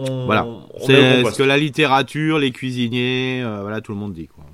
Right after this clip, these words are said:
Speaker 1: Bon. Je vous remercie de votre attention pour ces deux sujets des lumières que vous apporterez sans nul doute à la jardinière en herbe que je suis. Je vous souhaite une belle journée. Signé Lucie. Voilà.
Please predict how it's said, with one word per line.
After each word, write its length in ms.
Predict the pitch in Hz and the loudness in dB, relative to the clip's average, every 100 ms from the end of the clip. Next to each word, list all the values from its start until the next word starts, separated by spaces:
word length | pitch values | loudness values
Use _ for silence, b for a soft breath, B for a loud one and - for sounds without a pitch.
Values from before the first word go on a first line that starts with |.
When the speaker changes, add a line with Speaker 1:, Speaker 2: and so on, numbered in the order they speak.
| - - - | -20 -16 -12
Speaker 1:
Bon. 260 | 101 87 76 - | -6 -4 -4 -6
Je 540 | - - - - 156 | -12 -12 -14 -4 2
vous 60 | 180 | 6
remercie 280 | 190 185 | 6 4
de 40 | 196 | 0
votre 140 | 180 | 0
attention 360 | 175 180 175 185 | -2 -4 -6 -10
pour 100 | 180 | -10
ces 120 | 175 | -10
deux 160 | 156 170 | -6 -6
sujets 280 | - 165 160 | -8 -8 -8
des 120 | 151 | -8
lumières 360 | 143 139 139 | -10 -10 -12
que 60 | 139 | -12
vous 140 | 123 | -12
apporterez 400 | 123 120 - 120 | -12 -12 -14 -16
sans 180 | 123 208 | -6 -6
nul 160 | 240 214 | -4 -6
doute 220 | 220 214 | -8 -4
à 40 | |
la 120 | 156 151 | -4 -4
jardinière 400 | 139 131 135 123 | -6 -8 -10 -8
en 100 | 123 | -8
herbe 260 | 113 123 | -8 -10
que 120 | - | -10
je 80 | 120 | -10
suis. 240 | 120 160 156 | -10 -10 -10
Je 80 | |
vous 140 | 135 131 | -10 -8
souhaite 260 | 165 151 | -10 -10
une 100 | 147 | -12
belle 180 | 143 165 | -6 -6
journée. 340 | 156 156 175 208 | -6 -6 -4 -4
Signé 340 | - 165 208 | -4 -6 -6
Lucie. 480 | 196 190 - 196 156 | -6 -8 -10 -10 -8
Voilà. 360 | 151 147 120 | -6 -6 -6